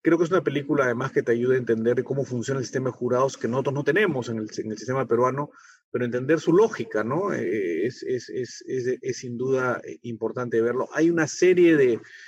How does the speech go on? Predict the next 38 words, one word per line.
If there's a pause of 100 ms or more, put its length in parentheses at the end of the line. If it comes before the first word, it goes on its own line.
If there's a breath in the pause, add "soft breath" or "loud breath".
(200 loud breath)
de
escenas
de
la
película (400 loud breath)
que
son
muy,
eh,
gráficas
de
lo
que
enfrentamos
todo
el,
todos
los
días,
¿no? (460 loud breath)
Eh,
discusiones, (100)
como
le
decía
hace
un
momento,
como
el
de
duda
razonable,
o
lo
que
es
justo,